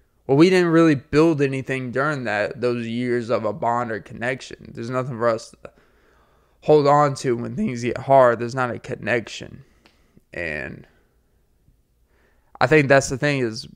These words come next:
be real in the moment. Have a real purpose of connection and purpose in the moment. And when you have that real purpose presently, the few years from now and stuff,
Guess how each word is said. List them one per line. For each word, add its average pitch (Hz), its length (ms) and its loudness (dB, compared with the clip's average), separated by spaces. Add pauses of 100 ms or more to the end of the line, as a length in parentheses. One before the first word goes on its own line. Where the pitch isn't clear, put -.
(160)
be 202 120 -2
real 160 460 4
in 151 200 -4
the 135 60 -6
moment. 127 480 -6 (260)
Have 151 200 0
a 147 60 2
real 135 260 2
purpose 131 600 -2
of - 180 -10
connection 113 640 -8
and - 160 -14
purpose - 480 -8 (120)
in 139 200 -6
the 123 60 -10
moment. 117 560 -12 (840)
And 120 120 -6
when 123 100 -4
you 139 120 2
have 147 200 6
that 127 160 4
real 135 420 4
purpose 131 840 -2 (340)
presently, 123 800 0 (1600)
the 127 100 -2
few 156 240 -4
years 151 420 0
from 139 140 -4
now 123 300 0
and 123 100 -10
stuff, 127 400 -4